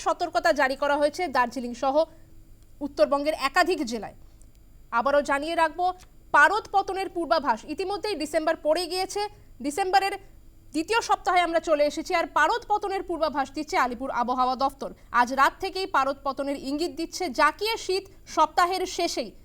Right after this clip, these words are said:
ছ দিনে ধাপে ধাপে নামছে পাতন, পারদ। আজ রাত থেকে আগামী ছ দিন ধাপে ধাপে পারদ পতনের ইঙ্গিত রয়েছে।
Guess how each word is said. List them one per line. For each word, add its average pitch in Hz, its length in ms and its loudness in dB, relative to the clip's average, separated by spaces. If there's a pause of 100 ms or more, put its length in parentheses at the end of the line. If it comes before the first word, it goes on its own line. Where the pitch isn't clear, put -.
(260)
ছ - 20 -12 (240)
দিনে 427 200 -4 (120)
ধাপে 320 300 0
ধাপে 370 220 -2 (280)
নামছে 339 320 0 (120)
পাতন, 302 280 2 (460)
পারদ। 254 260 0 (1400)
আজ 233 100 0 (120)
রাত 302 120 4 (100)
থেকে 339 180 0 (200)
আগামী 370 280 2 (100)
ছ - 40 -10 (240)
দিন 320 140 -2 (500)
ধাপে 330 360 6
ধাপে 403 220 2 (160)
পারদ 339 240 4 (100)
পতনের 330 360 2 (140)
ইঙ্গিত 285 340 -4
রয়েছে। 311 280 4